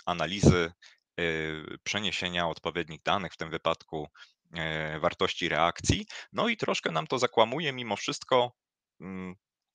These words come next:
schemat statyczny, bo co innego my zakładamy na tym pierwszym etapie,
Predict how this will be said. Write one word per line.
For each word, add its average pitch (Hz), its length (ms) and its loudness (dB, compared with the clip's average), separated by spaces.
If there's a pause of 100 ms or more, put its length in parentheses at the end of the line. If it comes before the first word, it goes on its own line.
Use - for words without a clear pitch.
(760)
schemat 170 340 2
statyczny, - 520 2 (260)
bo - 340 0 (600)
co - 140 4
innego 110 500 6
my 92 100 -2
zakładamy 92 540 4
na 78 100 -4
tym 78 180 -10
pierwszym 90 380 0
etapie, 135 520 -2